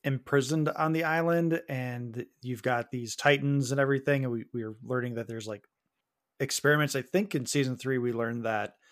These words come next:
Titans are created by ingesting the spinal fluid of a Titan. So I'm like, "Oh, that's an allegory for experimenting on the people in the,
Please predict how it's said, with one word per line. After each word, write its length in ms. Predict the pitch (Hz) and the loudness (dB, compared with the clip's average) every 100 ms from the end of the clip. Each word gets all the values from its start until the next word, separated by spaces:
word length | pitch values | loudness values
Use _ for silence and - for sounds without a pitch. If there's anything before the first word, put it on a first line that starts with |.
| _ _ _ - | _ _ _ -6
Titans 360 | 147 147 135 120 | 0 2 2 -2
are 80 | |
created 420 | 113 135 123 120 107 | -2 0 0 0 -2
by 160 | 113 | -2
ingesting 640 | 110 113 117 117 - 117 | -4 -6 -6 -6 -6 -8
the 60 | 110 | -6
spinal 400 | - - 127 123 | -6 0 0 0
fluid 360 | - 127 120 120 | -4 -4 -2 -2
of 220 | 113 110 _ _ | -4 -8 _ _
a 100 | 131 | -6
Titan. 580 | 120 135 127 127 127 135 - _ - _ _ | 0 0 0 0 -4 -6 -10 _ -20 _ _
So 500 | - - 139 127 123 - | -6 2 6 6 4 0
I'm 120 | 135 | 2
like, 180 | 131 127 | 2 8
"Oh, 160 | 196 156 | 8 10
that's 420 | 131 127 - - _ - | 6 2 -2 -6 _ -2
an 80 | |
allegory 420 | 131 123 120 117 117 | 0 2 0 0 -2
for 180 | 120 | -2
experimenting 800 | 117 - 113 113 113 117 - 123 | -2 -2 -4 -4 -4 -6 -6 -4
on 400 | 113 113 113 113 - - - _ _ _ _ _ _ _ 254 | -4 -4 -4 -8 -12 -20 -20 _ _ _ _ _ _ _ -6
the 180 | 127 | -4
people 400 | 123 135 123 127 | -2 -2 0 0
in 160 | 120 117 | 0 -2
the, 340 | 120 117 113 | -4 -2 -4